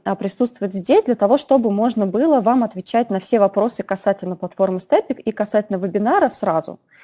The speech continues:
То есть если у вас есть вопросы, которые вы хотите задать мне, и чтобы я на них ответила в конце вебинара, то лучше их написать в конце вебинара. А если у вас есть какие-то вопросы сразу же по ходу действия, вам нужно какую-то ссылку получить,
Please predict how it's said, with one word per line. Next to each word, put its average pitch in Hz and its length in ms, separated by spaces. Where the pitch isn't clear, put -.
То - 60
есть 196 100
если 311 200
у 226 40
вас 247 180
есть 254 160
вопросы, 240 460
которые 190 320
вы 185 80
хотите 202 320
задать 202 320
мне, 269 340
и - 80
чтобы 208 240
я 220 140
на 208 80
них 208 180
ответила 208 400
в 208 60
конце 240 300
вебинара, 185 520
то 247 80
лучше 381 180
их - 80
написать 277 320
в - 60
конце 240 320
вебинара. 160 520
А 196 80
если 254 260
у - 20
вас 233 140
есть 247 140
какие-то 220 600
вопросы 214 480
сразу 190 380
же 156 100
по - 120
ходу 170 480
действия, 202 720
вам 180 240
нужно 185 300
какую-то 175 340
ссылку 320 400
получить, 247 540